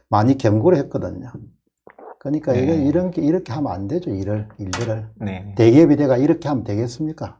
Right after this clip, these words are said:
Speaker 2: 네.
Speaker 1: 말이 안 되는 이야기죠.
Speaker 2: 자, 예, 그래서, 어, 사실은 이제 이, 이 부분에 대해서, 음, 이 부분에 대해서, 어, 알게 됐지만,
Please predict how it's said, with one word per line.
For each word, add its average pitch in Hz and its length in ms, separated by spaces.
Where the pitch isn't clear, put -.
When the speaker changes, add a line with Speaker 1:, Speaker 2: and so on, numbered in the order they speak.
Speaker 2:
네. 104 160
Speaker 1:
말이 101 220
안 110 160
되는 117 180
이야기죠. 131 480
Speaker 2:
자, - 120
예, 117 80
그래서, 139 540
어, 101 360
사실은 175 460
이제 120 320
이, 127 40
이 156 80
부분에 156 380
대해서, 110 720
음, 90 380
이 117 140
부분에 120 320
대해서, 113 500
어, 92 380
알게 180 280
됐지만, 120 580